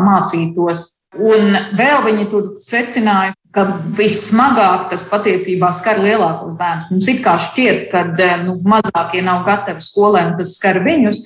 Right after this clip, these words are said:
bet tas pamatojums bija saistīts ar to, ka mazākiem bērniem vēl ir daudz gadu priekšā, un bērns piemērosies, skolotāji piemērosies, un kaut kā viņš uz priekšu tiks, bet ka tā ietekme ir vairāk uz tiem, kam ir tuvu beigšanas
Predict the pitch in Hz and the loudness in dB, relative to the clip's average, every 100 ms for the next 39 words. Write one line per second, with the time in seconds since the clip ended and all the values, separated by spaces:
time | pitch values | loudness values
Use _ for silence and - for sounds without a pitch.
0 | - _ _ _ 190 190 190 185 247 269 | -16 _ _ _ 0 2 0 0 2 4
1 | 233 208 190 185 185 170 170 190 190 185 | 2 2 2 2 0 -2 -2 0 0 0
2 | 220 220 - 175 - 165 - 240 220 208 | -2 -2 -2 -4 -4 -6 -2 -2 2 2
3 | 233 208 180 180 170 208 262 226 185 185 | 4 2 0 -2 -2 0 2 2 0 -4
4 | 180 196 214 214 202 170 - 285 269 - | -2 0 0 0 -4 -6 -4 -2 -2 0
5 | 185 175 180 - 208 247 214 - 285 285 | 0 0 -2 -6 0 2 2 0 0 2
6 | 233 202 208 202 190 - - 277 226 214 | 4 4 2 2 -2 -2 -2 0 0 0
7 | 202 - 226 202 190 190 196 202 190 190 | 0 0 0 2 0 0 -2 -2 -6 -6
8 | 196 202 196 220 190 185 185 - - 220 | -2 -2 0 0 0 -4 -10 -12 -6 0
9 | 208 - 165 - 277 311 - - _ _ | 0 -2 -6 -4 -4 -2 -8 -12 _ _
10 | _ - 190 190 196 185 170 180 247 254 | _ -4 -2 2 0 2 2 4 2 2
11 | 220 196 190 185 180 214 233 190 170 180 | 0 2 2 2 2 2 2 2 0 -6
12 | - 185 185 - _ - 196 208 202 - | -4 -4 -4 -8 _ -2 2 2 0 -4
13 | 285 277 196 180 208 233 - - 175 180 | -2 0 2 2 2 2 0 -4 -6 -6